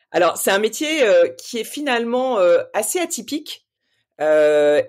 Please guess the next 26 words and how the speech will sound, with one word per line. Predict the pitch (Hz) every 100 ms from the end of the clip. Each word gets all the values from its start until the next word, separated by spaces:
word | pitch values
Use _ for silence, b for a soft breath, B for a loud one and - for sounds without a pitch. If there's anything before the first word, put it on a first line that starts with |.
| -
et | 220 247 269 277 254
j'ai | 202
envie | 202 208
de | 202
dire | 277
presque | - 277 -
relativement | 220 240 254 254 226 240 233
nouveau | 214 233 220 240 247 - -
en | 165
France | 170 - 220 339 - - _ -
et | 156
en | 147
Europe. | 143 175 - _ _ _ b b b b b b -
Euh, | 156 160
c'est | -
un | 233
métier | 247 254 349
qui | 339
vient | 208 269
des | 233
pays, | - 247 247 254
euh, | 196 175 -
anglo-saxons, | 202 202 254 254 226 - - 285 _ _ -
euh, | 156 156 127 -
à | 165
l'origine. | 170 175 180 208 339 180